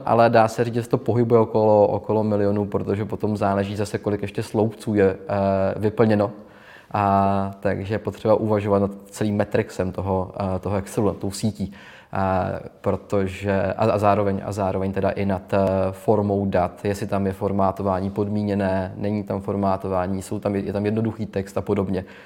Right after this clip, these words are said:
Je to pr-, provzorcované, není to provzorcované, takže to potom jsou další limity, které můžou ovlivňovat ten celkový počet řádků, který ten Excel zvládne. A, a proto už je lepší používat, eh, ty databáze.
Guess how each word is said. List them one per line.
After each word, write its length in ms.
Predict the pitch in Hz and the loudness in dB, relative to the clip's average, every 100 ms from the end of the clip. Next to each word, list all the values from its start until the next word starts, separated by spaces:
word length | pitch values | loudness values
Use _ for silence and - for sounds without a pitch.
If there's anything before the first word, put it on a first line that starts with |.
| - - | -10 -2
Je 60 | |
to 120 | 107 | 0
pr-, 140 | 120 117 | -2 -2
provzorcované, 800 | - 107 101 101 101 101 98 92 | 0 2 2 0 2 0 2 2
není 220 | 101 110 | 0 -2
to 140 | 110 104 | -2 0
provzorcované, 840 | 104 98 95 95 - 95 92 80 - - - - | 0 0 0 -2 0 0 0 -4 -8 -20 -20 -4
takže 240 | 98 104 | -2 -2
to 100 | 101 | -2
potom 280 | 104 104 101 | -2 -2 -2
jsou 160 | 98 | -2
další 340 | 101 98 98 104 | 0 0 0 0
limity, 320 | 95 95 101 | 0 0 -4
které 400 | 95 - 98 98 | -2 2 4 4
můžou 360 | 104 107 101 104 | 2 0 0 2
ovlivňovat 800 | 104 113 117 117 110 101 98 | 2 4 6 6 6 4 2
ten 260 | - 98 95 | -2 -2 -2
celkový 420 | 92 92 90 98 98 | -4 -6 -6 -6 -4
počet 320 | 95 - 95 | -4 -4 -4
řádků, 440 | 92 92 - 98 | 0 0 0 -6
který 240 | 95 98 92 | -6 -4 -4
ten 120 | 95 | -4
Excel 320 | 92 - 95 | -6 -4 -4
zvládne. 480 | 90 - - 78 87 - - - - - - | -2 -4 -4 -6 -10 -14 -20 -18 -20 -12 -2
A, 120 | 95 | 0
a 200 | - - | 0 -2
proto 360 | - 101 104 98 | 0 2 4 4
už 240 | 98 - | 0 0
je 60 | 104 | 2
lepší 280 | 98 - | 2 -2
používat, 440 | 101 95 92 95 95 | -4 -4 -2 -2 -2
eh, 500 | 98 95 92 90 92 - - | -2 0 -2 -4 -8 -14 -8
ty 100 | - | -4
databáze. 540 | 92 95 87 76 82 | -2 -2 -4 -4 -8